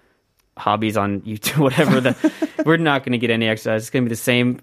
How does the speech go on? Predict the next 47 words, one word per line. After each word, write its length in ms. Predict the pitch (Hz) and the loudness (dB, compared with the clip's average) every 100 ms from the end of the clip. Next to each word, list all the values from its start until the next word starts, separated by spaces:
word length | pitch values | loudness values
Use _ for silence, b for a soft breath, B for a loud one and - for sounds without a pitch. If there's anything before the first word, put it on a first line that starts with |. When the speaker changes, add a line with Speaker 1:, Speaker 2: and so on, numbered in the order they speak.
| - | -8
Speaker 1:
same 320 | - 240 247 | 0 2 2
feeling. 380 | 240 254 156 110 | 2 2 2 0
So, 140 | 311 | 2
Speaker 2:
Yeah. 60 | - | 2
Speaker 1:
yeah, 100 | 180 - | 2 2
order 260 | 160 202 | 4 4
that 220 | 175 151 135 | 2 0 0
good 160 | 135 | -2
food. 400 | 120 120 101 95 135 | 0 -4 -2 -4 -6
Speaker 2:
Yeah. 200 | 170 170 - B | -4 -4 -6 B
Speaker 1:
That's 220 | - 160 - | -2 -2 0
the 80 | 147 | 0
way 120 | 131 | 0
to 60 | |
get 120 | 117 110 | 0 0
Speaker 2:
That's 220 | 302 - | 0 0
Speaker 1:
over 80 | 202 | -2
Speaker 2:
the 40 | |
Speaker 1:
it. 60 | - | 0
Speaker 2:
thing. 300 | 151 139 147 | 2 2 2
Yeah, 180 | 185 | 2
you 140 | 156 151 | 2 0
can 160 | - - | -2 0
order 480 | 208 220 254 208 147 - | 2 4 4 4 2 4
all 200 | 170 190 | 2 2
these 280 | 165 143 - | 0 0 2
amazing 560 | 156 160 165 170 143 | 4 4 4 4 2
Seollal 380 | 143 185 170 143 | 0 2 2 4
Speaker 1:
Yeah. 140 | 127 101 | 2 2
Speaker 2:
spreads 260 | 170 156 160 | 2 2 2
online 520 | 147 147 151 185 180 | 2 2 2 2 2
now. 240 | 127 131 | 2 0
They've 200 | 143 151 | 0 0
got 180 | 147 147 | 0 0
everything 320 | 156 165 156 | 0 0 0
from, 240 | 147 151 143 | 0 0 2
like, 200 | 139 - | 0 -4
from 340 | - - 143 | -10 -2 0
the 80 | 139 | 0
hotels 540 | 151 151 - 180 185 | 0 -2 0 0 2
or 120 | 165 135 | 0 0
the 100 | 139 | 0
local 300 | 156 - 139 | 0 0 0
restaurants 480 | 147 - 156 - | -2 -2 -2 -2
and 100 | - | -4
시장's 500 | - - 233 175 135 | -4 -4 0 0 0
all 220 | 123 147 | 0 -2